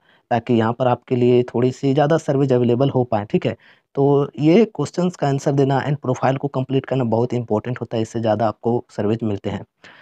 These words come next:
तो फिलहाल तो अभी यहाँ पर हम स्किप करने वाले हैं, लेकिन आप लोग स्किप नहीं,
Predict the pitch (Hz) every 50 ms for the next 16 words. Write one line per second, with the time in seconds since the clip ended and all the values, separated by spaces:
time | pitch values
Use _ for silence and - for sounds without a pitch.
0 | - _ _ _ _ - 135 131 131 - 147 135 131 147 143 - 147 135 139 139
1 | 139 135 131 - 135 123 135 131 123 - - - 131 - - - 131 127 123 120
2 | 120 127 131 123 120 - 123 120 117 113 - 123 123 120 123 - - - 123 -
3 | 127 123 127 147